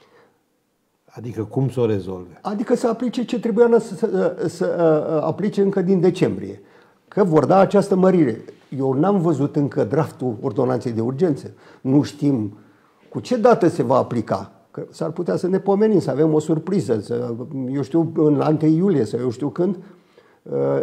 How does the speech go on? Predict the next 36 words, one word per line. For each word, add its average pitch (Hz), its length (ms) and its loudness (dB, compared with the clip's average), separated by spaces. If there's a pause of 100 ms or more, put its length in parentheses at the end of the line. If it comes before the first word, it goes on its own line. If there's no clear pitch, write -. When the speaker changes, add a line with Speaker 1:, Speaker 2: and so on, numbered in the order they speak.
Speaker 2:
se 143 200 -8
spune 165 240 0
că 160 120 4
vineri 131 540 2
va 113 180 -2
intra 120 360 0
această 117 340 -2
ordonanță 117 540 -4
la 110 100 -4
guvern. 107 400 -4 (800)
O 135 80 -6
să 147 140 -2
vedem, 139 360 2 (240)
uh, 139 120 -8 (200)
ce 139 120 -6
o - 20 -2
să 123 140 -4
se - 100 -4
întâmple. 135 380 -4
Să 170 120 -4
nu 170 100 2
uităm 170 280 0
că, 127 100 -4 (640)
uh, 113 440 -4 (180)
se - 180 -8
dă 123 120 0
ordonanța 165 580 4
de 160 320 4
urgență, 156 400 2
dar 151 140 4
pe 156 100 -4
urmă, 160 220 2
sigur, 131 520 -4
ca 123 120 -8
procedură, 135 500 -4
uh, 131 320 -2